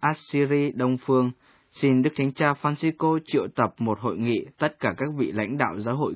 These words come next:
Kitô ở Trung Đông. Đức Thượng phụ đưa ra lời thỉnh cầu trên đây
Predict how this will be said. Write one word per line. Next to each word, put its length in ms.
Kitô 500
ở 220
Trung 200
Đông. 240
Đức 200
Thượng 200
phụ 280
đưa 160
ra 160
lời 260
thỉnh 200
cầu 260
trên 200
đây 260